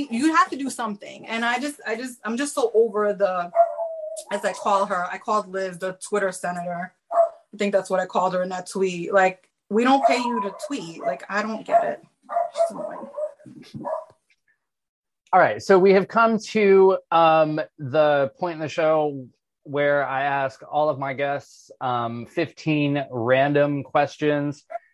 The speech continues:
Speaker 2: Um, some of them I got off the internet. Some of them were sent to me from, uh, people that we know on Twitter.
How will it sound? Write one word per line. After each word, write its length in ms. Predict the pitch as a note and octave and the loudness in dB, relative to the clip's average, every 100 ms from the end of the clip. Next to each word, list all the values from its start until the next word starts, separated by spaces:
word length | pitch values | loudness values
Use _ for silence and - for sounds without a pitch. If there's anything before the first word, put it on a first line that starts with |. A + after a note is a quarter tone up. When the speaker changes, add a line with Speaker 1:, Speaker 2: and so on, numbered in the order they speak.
| _ _ - | _ _ 0
Speaker 2:
Um, 400 | B2+ B2 A#2 A2+ | 2 4 0 -4
some 240 | - C#3+ | -4 -2
of 80 | C#3+ | 0
them 320 | C#3+ D3 C#3+ | -2 -2 -4
I 100 | C3+ | -6
got 160 | C3+ C3 | -4 -2
off 140 | B2+ | -2
the 100 | C3+ | -6
internet. 480 | C3 C3+ C3 C3 B2+ | -10 -8 -4 -4 -4
Some 160 | - A#2 | -8 -10
of 140 | A#2 | -6
them 160 | A#2 A2 | -6 -4
were 100 | G#2+ | -6
sent 320 | - C3 - | -4 -4 -4
to 100 | - | -4
me 380 | C3+ B2+ B2+ A#2+ | -2 -2 -2 -4
from, 560 | - A2+ A2 G#2+ A2 | -2 2 2 2 -2
uh, 360 | A2 A2+ G#2 G#2+ | -2 0 2 0
people 260 | - B2 A#2 | -2 -4 -4
that 120 | A2 | -4
we 100 | B2 | -4
know 220 | C3+ B2 | -4 -2
on 120 | A#2+ | -4
Twitter. 540 | A2+ B2+ A#2 A#2 A#2+ | -6 -4 -2 -2 -6